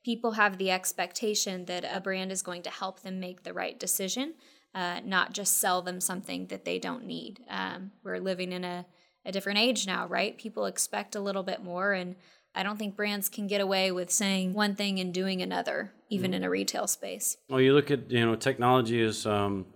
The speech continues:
Speaker 2: cross-category if you wanna reference the various industries that we interact with. Some of the things that we're pioneering in technology and retail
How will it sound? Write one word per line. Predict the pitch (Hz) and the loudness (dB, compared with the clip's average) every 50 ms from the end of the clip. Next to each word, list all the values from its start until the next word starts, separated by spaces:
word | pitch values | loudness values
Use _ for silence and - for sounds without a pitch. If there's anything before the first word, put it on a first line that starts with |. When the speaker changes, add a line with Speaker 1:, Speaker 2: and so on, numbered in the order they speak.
| - _ _ _ _ _ _ _ | -20 _ _ _ _ _ _ _
Speaker 2:
cross-category | - - 131 123 123 117 - - - 131 131 131 113 101 98 95 92 92 | 2 6 6 8 8 6 2 0 2 2 2 4 2 2 4 4 2 2
if | - - | 0 -2
you | 107 101 | -2 0
wanna | 101 104 101 95 | 2 2 2 2
reference | 92 98 98 92 - 110 101 92 - - - | 2 0 0 -2 -2 -4 -6 -6 -6 -8 -8
the | - 98 92 | -8 -8 -6
various | 87 92 101 98 101 107 107 104 - - | 0 2 4 4 4 4 4 2 0 -2
industries | 107 117 127 127 - - - 92 92 92 87 | -2 -2 -2 -2 -2 -4 -4 -4 -4 -4 -4
that | 98 92 | -6 -6
we | - 95 92 90 90 87 - - _ _ _ _ _ _ _ - | -4 -4 -2 -2 -4 -6 -10 -14 _ _ _ _ _ _ _ -6
interact | 107 104 101 95 98 107 110 - - | -2 0 2 4 4 4 4 2 0
with. | 95 90 90 87 - | -2 -2 -2 -2 -2
Some | - - - 123 123 | -2 0 2 2 2
of | 117 | 2
the | 107 101 | 2 0
things | - - 123 123 120 110 | 0 0 0 0 0 0
that | 107 107 | -2 -2
we're | 101 98 95 | -4 -4 -2
pioneering | - - 113 104 101 104 107 110 117 110 104 | 0 2 4 4 4 4 4 4 4 4 2
in | 101 95 | 2 0
technology | - 110 101 - 101 101 101 104 95 92 98 | -2 -4 -4 -2 0 2 2 2 2 2 0
and | 92 87 | 0 0
retail | 92 120 151 147 - - 87 85 90 90 | 0 0 -2 -2 -2 -2 -2 -2 -4 -6